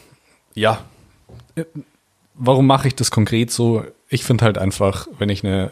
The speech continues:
wenn ich eine zeitliche Determinante drin hab, dass ich einfach hergehen kann und sagen kann, hey, zwischen zehn Uhr dreißig und elf Uhr, äh, mache ich die Mail für den, den Kunden oder mache ich, äh, die und die Anfrage fertig, äh, dann, ja, weiß ich einfach, okay,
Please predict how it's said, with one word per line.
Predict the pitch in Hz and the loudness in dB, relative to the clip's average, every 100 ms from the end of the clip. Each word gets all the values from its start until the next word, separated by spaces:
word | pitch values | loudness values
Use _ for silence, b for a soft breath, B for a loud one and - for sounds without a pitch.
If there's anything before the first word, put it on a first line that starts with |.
| - | -4
wenn | |
ich | 92 | -4
eine | - 95 | -4 -2
zeitliche | 95 92 101 107 98 | -2 0 -4 0 0
Determinante | 92 98 - 98 95 92 107 98 | 0 -4 0 2 4 4 2 -2
drin | 98 107 104 | -2 2 2
hab, | 101 95 | 2 0
dass | - 92 | -4 -6
ich | 98 | -6
einfach | 92 90 - - | -8 -8 -10 -6
hergehen | 98 98 95 | -6 -4 -6
kann | - 92 | -4 -2
und | |
sagen | 92 92 | -2 -2
kann, | 95 90 | -2 -4
hey, | - 104 101 | -2 -2 0
zwischen | - 107 - 104 101 B B B | 0 -2 0 -2 -4 B B B
zehn | - 104 101 - | -2 0 0 0
Uhr | 110 107 | 2 2
dreißig | 104 95 104 - 110 | 2 2 2 0 -4
und | - | 0
elf | 101 - | -2 0
Uhr, | 104 104 98 - | 0 0 0 -2
äh, | 98 95 98 - | 0 2 0 -4
mache | 117 95 110 | 0 2 2
ich | - | 0
die | 101 | 0
Mail | 95 95 101 | 2 4 2
für | - 104 98 | 0 0 2
den, | 95 95 95 | 2 -2 -2
den | 92 92 | -2 -2
Kunden | 117 113 - | 0 -2 -2
oder | 95 | -2
mache | 90 95 | 0 -2
ich, | 92 - | -4 -6
äh, | 98 | -6
die | 92 104 | -2 -2
und | 104 | -2
die | 101 | -2
Anfrage | 101 101 - 90 92 | 0 0 4 2 2
fertig, | - 95 - 92 - B B B B - | 0 -2 0 -4 -6 B B B B 0
äh, | 98 92 92 92 b b b _ | 4 4 2 -2 b b b _
dann, | - 95 92 92 - _ b b b b | -2 -2 -2 -4 -10 _ b b b b
ja, | - 95 98 | 0 0 0
weiß | 90 98 | -2 -2
ich | 92 | -2
einfach, | 87 - | -8 -12
okay, | 98 120 127 | -2 2 2